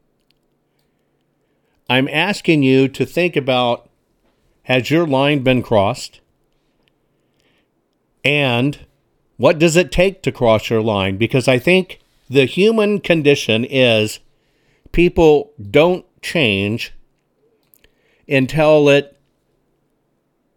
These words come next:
becomes a crisis on their doorstep. I think the crisis is on our doorstep.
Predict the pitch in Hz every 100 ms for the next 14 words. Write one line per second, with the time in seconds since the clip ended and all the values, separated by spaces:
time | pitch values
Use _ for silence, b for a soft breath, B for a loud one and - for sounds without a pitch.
0 | _ _ _ 123 117 143 123 131 - 139
1 | 139 - 113 - 110 107 104 110 110 110
2 | - 101 92 _ _ _ _ _ _ _
3 | _ _ _ _ - - 123 120 185 208
4 | 196 - _ _ _ - 131 131 151 151
5 | 151 143 131 123 - - _ _ - 147
6 | 156 135 123 123 - - _ _ _ -
7 | 127 135 131 110 101 117 120 - 110 95
8 | -